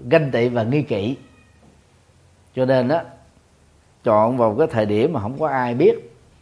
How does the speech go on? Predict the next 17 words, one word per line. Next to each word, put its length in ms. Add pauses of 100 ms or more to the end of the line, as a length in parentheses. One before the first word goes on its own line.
(340)
hai 180
thầy 140
trò 300
đó 160
là 160
cùng 260
chèo 160
thuyền 240 (1200)
để 120
băng 220
qua 80
sông. 200 (1600)
Đó 100
là 140
cách 260
tiễn 180
đưa. 160